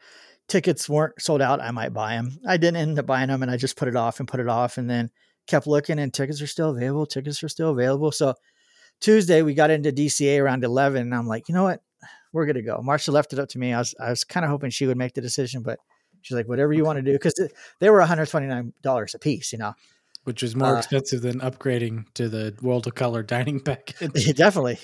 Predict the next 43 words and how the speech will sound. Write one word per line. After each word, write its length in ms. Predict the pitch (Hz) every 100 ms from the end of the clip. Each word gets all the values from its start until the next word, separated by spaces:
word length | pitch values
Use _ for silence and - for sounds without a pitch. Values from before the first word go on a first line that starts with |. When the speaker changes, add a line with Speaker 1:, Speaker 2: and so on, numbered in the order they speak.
| 160
Speaker 1:
definitely, 440 | 151 175 165 165
yeah. 260 | 139 165 127 - - -
Speaker 2:
<laughs> 100 | 156 - _ 151
Speaker 1:
Uh, 300 | 160 156 143 147
so 220 | 175 220 196
we, 140 | 202
we 220 | 190 185
went 200 | 180 214
ahead 160 | 202 220
and 120 | 190
did 140 | 170
it, 140 | 165 160
and, 400 | 151 147 143 - _
um, 520 | 160 147 143 135 135 - _
so 260 | 180 190 170
I'm, 260 | 160 147 151
I'm 260 | 151 143 127
logging 300 | 135 156 170
on 120 | 170 160
to 100 | 170
the 100 | 151
Disneyland 380 | 160 156 160 147
website 480 | 151 - 151 147 147
and, 300 | 135 131 131
uh, 220 | 131 123 113 _ _ _ _ 131
going 260 | 135 139
to 180 | 139 151
where 200 | 139 135
the 240 | 135 131 135
after 360 | 143 - 151 147 131 127
or 40 |
special 400 | 131 170 160 175
events 420 | 151 139 139 135
and 220 | 131 127 123 _
get 180 | 143
there. 200 | 156 143 - - - _
And 140 | 156
first 220 | - 202 208
thing 100 | 202
that 120 | 185
pops 240 | 180 165
up, 200 | 180 127 - _ -
uh, 240 | 139 127